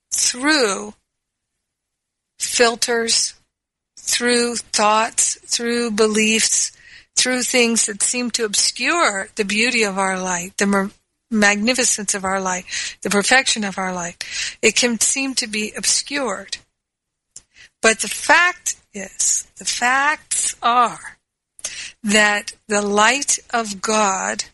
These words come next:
cannot be dirtied or sullied. It can,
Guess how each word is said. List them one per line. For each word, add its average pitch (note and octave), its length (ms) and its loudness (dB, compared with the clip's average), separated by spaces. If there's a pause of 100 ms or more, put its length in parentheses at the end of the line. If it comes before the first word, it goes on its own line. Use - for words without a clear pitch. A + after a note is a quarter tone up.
(360)
cannot A3 720 4 (480)
be G#3 520 0 (360)
dirtied G#3+ 560 0 (160)
or G3 160 2
sullied. G#3 720 -4 (1300)
It - 400 2
can, C4 380 2